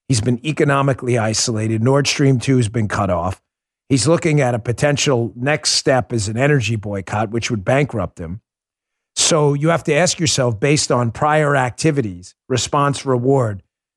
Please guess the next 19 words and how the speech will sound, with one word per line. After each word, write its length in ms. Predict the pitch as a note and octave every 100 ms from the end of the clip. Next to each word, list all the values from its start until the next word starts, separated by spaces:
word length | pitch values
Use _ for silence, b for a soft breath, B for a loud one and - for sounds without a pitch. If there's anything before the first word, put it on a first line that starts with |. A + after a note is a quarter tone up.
| _
his 200 | D3 A#2
own 280 | D#3 D#3 C#3+
operant, 600 | C3 C#3+ C#3+ B2 A#2 A2
the, 120 | C3
you, 220 | B2+ C3 B2+
you 140 | B2+
know, 80 | A#2
how 160 | B2+
he 120 | D3 C#3
responds 420 | A2+ D3 C#3 -
to 60 |
operants. 640 | - C3 B2+ A2+ G#2+ - - _ _ _ _ _ _ _ _ _ _ _ _ _ _ _ _ _
If 140 | F3 A2+
he 120 | D3+
wasn't 580 | D3 F3 F3+ E3+ F#3 -
dissuaded 760 | F3 - D3+ E3+ F3+ E3 D3
before 580 | A#2+ B2+ - F3+ G3+ D#3
by 240 | A#2 B2+ B2
penalties, 720 | - A#2+ G#2 F#2+ F#2+ G2